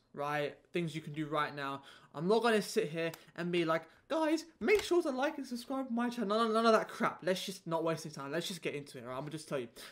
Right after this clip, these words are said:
Tip number one, you wanna buy this calculator right here. Have a look.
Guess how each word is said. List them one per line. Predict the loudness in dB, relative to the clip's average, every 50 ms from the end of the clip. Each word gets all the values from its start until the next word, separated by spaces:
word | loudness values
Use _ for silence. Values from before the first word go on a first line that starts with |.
| -20 _ _
Tip | -2 -2 -2 0
number | 2 2 4 6 8
one, | 8 10 10 8 8 6 0 -8 -14 -20 -6
you | 0 4 6
wanna | 6 6 6 4
buy | 2 2 4 4 2
this | 4 10 10 10 10 8 2
calculator | -2 -2 -2 -2 -2 -4 -4 -4 -2 -2 -2
right | -2 -2 -2 -4
here. | -4 -6 -6 -8 -10 _ _ _ _ _ _ _ _ _ _ _ _ _ _ _ _ _ _ _ -18
Have | -16 -10
a | -8
look. | -8 -8 -8 -12